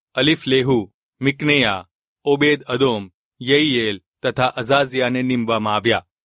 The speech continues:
લેવીઓનો આગેવાન કનાન્યા ગાયક તરીકે પ્રવીણ હતો.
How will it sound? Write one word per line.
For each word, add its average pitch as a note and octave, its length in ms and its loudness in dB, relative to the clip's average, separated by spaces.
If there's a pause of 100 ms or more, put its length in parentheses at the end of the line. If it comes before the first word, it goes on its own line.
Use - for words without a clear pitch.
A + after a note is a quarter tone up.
(360)
લેવીઓનો E3 500 0
આગેવાન C#3+ 640 0
કનાન્યા B2+ 580 0
ગાયક A2+ 380 -2
તરીકે A#2 400 -2
પ્રવીણ A2+ 380 -4
હતો. A2 340 -4